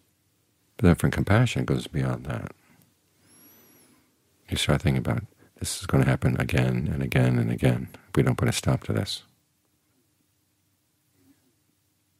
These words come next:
And that sense of how overwhelming it is that there is so much suffering in the world, so much death, so much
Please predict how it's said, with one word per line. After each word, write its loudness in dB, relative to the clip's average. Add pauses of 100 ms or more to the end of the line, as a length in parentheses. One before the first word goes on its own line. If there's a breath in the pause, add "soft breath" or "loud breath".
(600)
And 4
that 2
sense -2
of -4 (260 loud breath)
how 2
overwhelming 4
it 2
is -4
that -6
there 0
is -6
so 0
much -2
suffering -2
in -2
the -4
world, -6 (1900)
so -4
much -2
death, 0
so -2
much -2